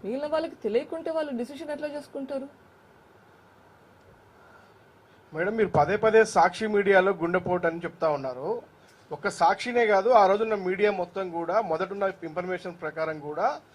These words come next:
Speaker 2: అదే అంశాన్ని ప్రస్తావించారు. మీరు కేవలం సాక్షినే టార్గెట్ చేసుకొని మాట్లాడుతున్నారు. మిగతా ఛానల్ని పరిశీలించారా? ఆ రోజు మొదట బ్రేకింగ్ ఏమి ఇచ్చారు, ఏం ప్లే చేశారు? మరో విషయం,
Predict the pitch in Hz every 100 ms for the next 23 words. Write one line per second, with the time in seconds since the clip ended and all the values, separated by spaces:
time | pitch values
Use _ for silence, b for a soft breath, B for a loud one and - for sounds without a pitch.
0 | b b 143 185 220 202 190 180 175 247
1 | 220 175 196 180 160 151 131 160 165 -
2 | 180 214 214 - 180 180 190 190 185 170
3 | 175 165 - 180 160 156 147 - 139 139
4 | 220 - b b b - 160 214 233 226
5 | 208 208 214 185 190 208 185 175 175 196
6 | 175 180 185 170 170 185 165 165 170 175
7 | 160 156 156 156 170 175 160 160 156 151
8 | 139 131 - _ b b _ 156 226 247
9 | - 160